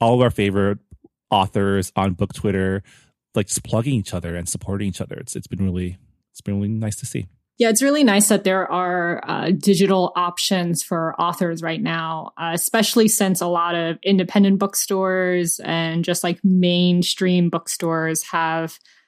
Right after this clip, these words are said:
Speaker 2: laid off a lot of their workers.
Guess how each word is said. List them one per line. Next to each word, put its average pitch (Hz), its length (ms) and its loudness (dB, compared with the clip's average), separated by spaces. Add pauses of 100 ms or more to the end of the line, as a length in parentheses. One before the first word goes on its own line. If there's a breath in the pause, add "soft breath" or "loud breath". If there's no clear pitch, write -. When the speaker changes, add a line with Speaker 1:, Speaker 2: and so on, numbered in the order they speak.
(180 soft breath)
Speaker 2:
laid 196 300 2
off 170 280 0
a 185 40 0
lot 165 220 0
of 151 80 -8
their 160 140 -4
workers. 185 920 -2